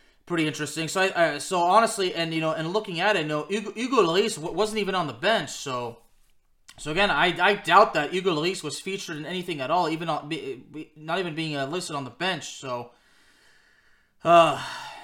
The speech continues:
so again, <sighs> it's unfortunate, but it, it is what it is, so, you know, and he retired, uh, he's actually, Hugo Lloris is France's most capped player with one hundred forty-five appearances, and previously broke the record from, of Lilian Thuram.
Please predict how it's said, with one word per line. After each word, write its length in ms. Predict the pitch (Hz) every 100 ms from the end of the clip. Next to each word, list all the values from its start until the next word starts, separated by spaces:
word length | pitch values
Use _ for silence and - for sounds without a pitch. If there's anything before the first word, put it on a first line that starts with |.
| - - -
so 320 | - 214 208
again, 420 | 240 214 202 202 190 160 -
<sighs> 180 | - -
it's 140 | 233 311
unfortunate, 640 | 269 240 240 233 208 196
but 360 | 180 175 - - _ -
it, 140 | 220 -
it 100 | 262
is 200 | 247 214
what 120 | 190
it 120 | 175 135
is, 280 | 127 123
so, 420 | - 139 123 120 - _ - -
you 60 |
know, 100 | 170
and 140 | 170 175
he 80 |
retired, 600 | 190 185 196 202 190 160 -
uh, 160 | 175
he's 300 | 165 165 180
actually, 360 | 196 196 180 160
Hugo 300 | 185 202 214
Lloris 300 | 180 190 196
is 160 | 151 -
France's 420 | 185 196 196 143
most 340 | 175 180 -
capped 360 | - 180 170 -
player 420 | 190 226 151 117 - _ -
with 140 | 165
one 180 | 160 190
hundred 280 | 190 190 170
forty-five 440 | 185 196 185 175
appearances, 680 | - 156 202 226 175 127 123
and 200 | 135 127 - _ - - -
previously 420 | - 202 202 196
broke 260 | 151 196 196
the 100 | 175
record 360 | 185 190 170
from, 220 | - 160 151
of 160 | 147
Lilian 320 | 165 185 180
Thuram. 720 | 160 156 143 180 185 120 110